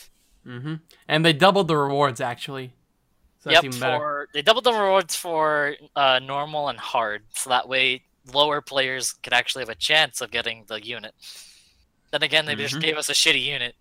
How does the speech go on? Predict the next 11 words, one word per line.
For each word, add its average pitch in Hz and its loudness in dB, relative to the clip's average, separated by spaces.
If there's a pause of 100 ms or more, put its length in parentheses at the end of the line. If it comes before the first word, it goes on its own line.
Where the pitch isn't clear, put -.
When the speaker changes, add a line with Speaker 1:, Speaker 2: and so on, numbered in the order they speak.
(720)
Speaker 2:
They 139 -10
gave 131 -4
us 143 -2
a 135 -2
shitty 135 0
<laughs> 127 -10
unit, 131 -10
too. 156 -10 (1040)
Speaker 1:
Yep. 117 -12 (440)
Speaker 2:
Not - -10
good. 339 -2